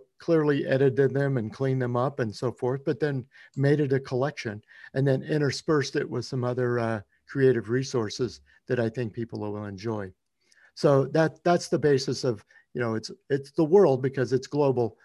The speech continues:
and it's creativity because there's a lot of global, you know, uh, umbrella ideas that we could derive from. Some of the other books like, uh,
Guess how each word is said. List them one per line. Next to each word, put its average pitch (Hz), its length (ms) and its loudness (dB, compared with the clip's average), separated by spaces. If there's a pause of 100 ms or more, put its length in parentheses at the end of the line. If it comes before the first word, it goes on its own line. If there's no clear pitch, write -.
(200)
and 131 100 0
it's 127 160 -2
creativity 139 640 -2
because 113 380 -6
there's 113 220 -4
a 110 60 -2
lot 117 300 -2
of 110 120 -6
global, 117 640 -2 (260)
you 117 120 -10
know, 104 200 -10 (260)
uh, 107 260 -10
umbrella 123 580 -2
ideas 110 460 -4
that 101 100 -12
we 110 120 -8
could 104 160 -12
derive 107 360 -8
from. - 280 -18 (480)
Some 202 180 4
of 202 60 6
the 175 120 10
other 190 200 6
books 165 340 2
like, 120 300 0
uh, 104 260 -2